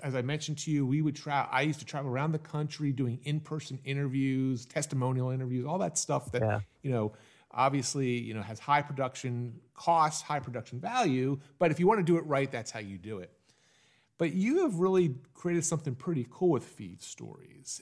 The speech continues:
Speaker 1: And, you know, I don't wanna share too much. I want you to share it, but really have made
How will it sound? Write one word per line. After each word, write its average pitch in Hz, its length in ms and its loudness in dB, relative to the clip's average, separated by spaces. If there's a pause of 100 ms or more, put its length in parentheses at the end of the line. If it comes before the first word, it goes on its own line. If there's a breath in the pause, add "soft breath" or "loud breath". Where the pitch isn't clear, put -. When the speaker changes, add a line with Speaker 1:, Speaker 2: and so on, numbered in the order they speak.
Speaker 1:
And, 123 640 -2 (480)
you 135 100 -4
know, 113 100 0
I 123 60 4
don't 151 100 4
wanna 131 180 2
share 135 260 -2
too 214 200 0
much. 117 220 4
I 131 40 2
want 123 140 0
you 151 100 4
to 147 60 4
share 117 340 2
it, 110 100 -4
but 110 220 -2 (340 soft breath)
really 180 440 6
have 131 180 0
made 139 440 4